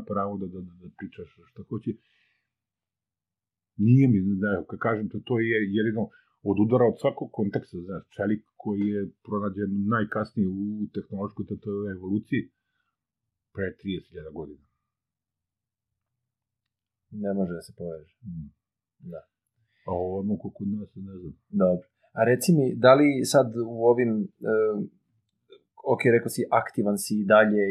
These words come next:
Speaker 2: ima tih, e, novih lokacija na kojima ćeš raditi, da li razmišljaš o nekoj knji-, neka knjiga u pitanju, možda da sve sažmeš, ono, do sad što si radio, jel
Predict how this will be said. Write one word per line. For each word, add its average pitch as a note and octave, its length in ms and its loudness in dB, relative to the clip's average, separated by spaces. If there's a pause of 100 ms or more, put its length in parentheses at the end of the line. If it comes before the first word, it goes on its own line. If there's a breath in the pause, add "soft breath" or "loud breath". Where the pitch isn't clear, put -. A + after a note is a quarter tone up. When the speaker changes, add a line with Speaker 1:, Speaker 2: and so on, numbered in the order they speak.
(140)
Speaker 2:
ima G#2 160 2
tih, G#2+ 280 -2
e, - 500 -18 (460)
novih G#2+ 340 0
lokacija G#2 600 0
na G2+ 100 0
kojima A2 240 0
ćeš - 160 -10
raditi, A2+ 440 2 (380)
da A2 180 2
li A#2 80 4
razmišljaš C#3+ 420 6
o C#3+ 60 -2
nekoj C3+ 280 0
knji-, B2+ 480 -8 (180)
neka B2+ 240 -4
knjiga A#2 360 -6
u G#2+ 140 -8
pitanju, A2 340 -6
možda A2+ 300 -2
da G#2+ 200 0
sve A#2+ 340 -2
sažmeš, G#2+ 580 -2
ono, G#2 160 -6
do G2 120 -4
sad G#2+ 220 -2
što - 140 -8
si G#2+ 180 -4
radio, G#2 420 2
jel G2 160 -2